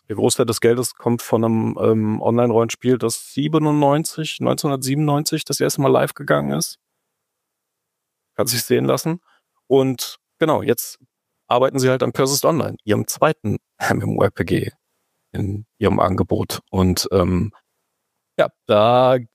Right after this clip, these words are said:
fahren sie im Prinzip eigentlich diese Crowdfunding-Playtest-Schiene, ohne das Crowdfunding halt zu, aber wenn man sich andere Beispiele anguckt, gibt's ja ohne Ende. Äh, da laufen halt wirklich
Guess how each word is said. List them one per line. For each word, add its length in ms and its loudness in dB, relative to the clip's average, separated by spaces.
fahren 420 0
sie 140 2
im 100 0
Prinzip 380 -2
eigentlich 560 -2
diese 320 0
Crowdfunding-Playtest-Schiene, 1500 0
ohne 460 0
das 180 -2
Crowdfunding 580 0
halt 200 0
zu, 160 0
aber 200 2
wenn 100 4
man 100 0
sich 180 -4
andere 240 2
Beispiele 420 0
anguckt, 440 -4
gibt's 220 -12
ja 80 2
ohne 260 0
Ende. 300 0
Äh, 80 -4
da 120 0
laufen 280 0
halt 140 0
wirklich 260 -6